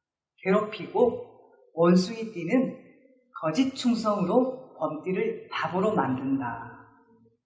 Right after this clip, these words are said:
그리고 닭띠와는 의견 차이로 다툰다. 이렇듯 상대를 알고 나를 안다면 어떤 만남도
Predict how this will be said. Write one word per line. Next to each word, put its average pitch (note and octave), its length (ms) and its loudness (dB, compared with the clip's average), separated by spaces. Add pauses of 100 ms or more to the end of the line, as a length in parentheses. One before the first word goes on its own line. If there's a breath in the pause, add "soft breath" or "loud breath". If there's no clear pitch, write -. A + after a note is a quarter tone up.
(640)
그리고 F#3+ 680 -4 (300)
닭띠와는 A#3 960 2
의견 B3 380 2
차이로 A#3+ 680 -6
다툰다. E3 800 -8 (1700)
이렇듯 A#3+ 760 2 (500)
상대를 A#3+ 600 2
알고 D#3 580 -2
나를 D#3+ 300 0
안다면 D3+ 680 -4 (160)
어떤 - 360 -2
만남도 F3+ 760 0